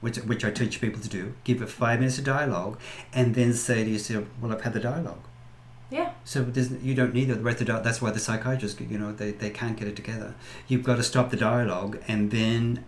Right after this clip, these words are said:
Speaker 1: undo,
Speaker 2: Mm-hmm.
Speaker 1: undo and find who the true self is, which is not any of those things, 'cause the
Speaker 2: Yeah.
Speaker 1: true self is the spirit. And the spirit doesn't think. The sun doesn't know. The sun knows how to shine, but it doesn't do any, have to think about it.
Speaker 2: Yeah.
Speaker 1: So eventually when you get to non-thought,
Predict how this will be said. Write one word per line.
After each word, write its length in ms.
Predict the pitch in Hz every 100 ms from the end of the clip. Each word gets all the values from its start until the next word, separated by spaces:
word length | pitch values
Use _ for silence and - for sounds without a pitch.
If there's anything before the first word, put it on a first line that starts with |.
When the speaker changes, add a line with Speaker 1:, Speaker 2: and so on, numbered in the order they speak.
| -
Speaker 1:
undo, 640 | 151 143 113 98 190 277 - - - -
Speaker 2:
Mm-hmm. 300 | 226 226 233
Speaker 1:
undo 460 | 135 127 123 120
and 160 | 117 110
find 260 | 120 110 110
who 80 | 117
the 80 | 104
true 200 | - 113
self 320 | - 113 -
is, 340 | 98 120 170 - - - - -
which 180 | 127 127
is 120 | 117
not 160 | 117
any 100 | 120
of 100 | 98
those 160 | 90 85
things, 340 | 98 101 165 - -
'cause 160 | 127 120
the 80 | 120
Speaker 2:
Yeah. 100 | -
Speaker 1:
true 140 | 139
self 320 | 131 113 107
is 120 | 143
the 60 | 98
spirit. 460 | - - 127 87 - - - - - - -
And 100 | 131
the 40 | 123
spirit 400 | - 139 123 -
doesn't 260 | 104 110
think. 340 | 127 127 - -
The 40 |
sun 240 | - 123 110
doesn't 240 | 107 101
know. 220 | 104 107 - - -
The 60 |
sun 280 | 135 147 135
knows 300 | 120 110 104
how 160 | 101 110
to 80 | 101
shine, 480 | 131 123 101 98
but 140 | 104 120
it 80 | 104
doesn't 180 | 107
do 160 | 104 104
any, 120 | 101
have 140 | 101 -
to 60 |
think 200 | - 123
about 240 | 113 92 90
it. 80 | - - - -
Speaker 2:
Yeah. 320 | 220 214 214
Speaker 1:
So 180 | - 135
eventually 420 | 117 123 127 131 120
when 180 | 110
you 80 | 107
get 200 | 107 107
to 80 | -
non-thought, 800 | 107 110 139 175 107 90 85 -